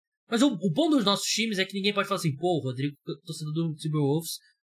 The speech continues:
por modinha, né? Gabriel, torcedor do Tottenham, modinha, né? Isso não,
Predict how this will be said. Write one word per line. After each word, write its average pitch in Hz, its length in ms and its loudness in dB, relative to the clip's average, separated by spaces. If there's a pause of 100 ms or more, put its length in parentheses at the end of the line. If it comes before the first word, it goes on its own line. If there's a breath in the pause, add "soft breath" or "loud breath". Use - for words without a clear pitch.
por 247 140 -6
modinha, 156 640 2
né? 123 140 -6
Gabriel, 127 280 -2
torcedor 170 280 -6
do 160 160 -2
Tottenham, 160 460 0 (400)
modinha, 160 640 0
né? 113 180 -8
Isso 117 200 -12
não, 185 220 -8